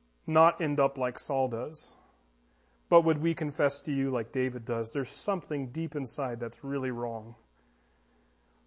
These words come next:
But the promise of the new covenant is that you can take out that heart of stone and give us a heart of flesh. So, Father, if that's the case, we pray that you would do that work in us today. Help us to walk in freedom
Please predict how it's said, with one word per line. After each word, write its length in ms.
But 260
the 80
promise 480
of 140
the 80
new 160
covenant 440
is 140
that 160
you 100
can 140
take 260
out 200
that 140
heart 440
of 120
stone 360
and 160
give 140
us 160
a 60
heart 160
of 80
flesh. 480
So, 140
Father, 420
if 80
that's 240
the 100
case, 400
we 80
pray 300
that 160
you 120
would 140
do 160
that 220
work 240
in 80
us 140
today. 400
Help 280
us 160
to 100
walk 340
in 100
freedom 580